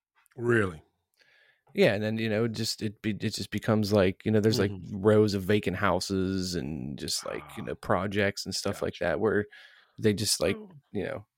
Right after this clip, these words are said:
Speaker 2: they, you know,
Speaker 1: I
Speaker 2: typical,
Speaker 1: gotcha.
Speaker 2: typical big city bullshit where they
Speaker 1: Right.
Speaker 2: take a part of the town and just make it poor, essentially.
Speaker 1: And then they decimate it, right?
Speaker 2: I
Speaker 1: Right,
Speaker 2: think it
Speaker 1: so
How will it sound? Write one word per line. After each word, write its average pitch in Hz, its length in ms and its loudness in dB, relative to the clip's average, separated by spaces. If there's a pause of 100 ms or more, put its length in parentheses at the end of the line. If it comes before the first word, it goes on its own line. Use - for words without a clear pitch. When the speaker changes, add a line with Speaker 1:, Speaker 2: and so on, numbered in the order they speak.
(220)
Speaker 2:
they, 147 200 0 (2250)
you 151 80 4
know, 123 200 2
Speaker 1:
I - 100 -20
Speaker 2:
typical, 139 580 6
Speaker 1:
gotcha. 123 140 -8 (260)
Speaker 2:
typical 139 280 2
big 117 260 4
city 120 240 6
bullshit 110 520 2
where 95 120 2
they 90 280 2 (440)
Speaker 1:
Right. - 240 -18 (640)
Speaker 2:
take 110 180 -2
a 104 60 -4
part 107 240 2
of 95 80 4
the 95 40 2
town 95 360 2
and 85 120 0
just - 380 -4 (160)
make 107 220 2
it 123 100 0
poor, 131 260 6
essentially. - 520 -4 (260)
Speaker 1:
And 101 80 -16
then 92 120 -16
they 92 100 -18
decimate 87 480 -20
it, 73 120 -20
right? 76 200 -20 (2500)
Speaker 2:
I 101 60 -10
Speaker 1:
Right, - 80 -8
Speaker 2:
think 113 160 -2
it 117 40 0
Speaker 1:
so 107 40 -2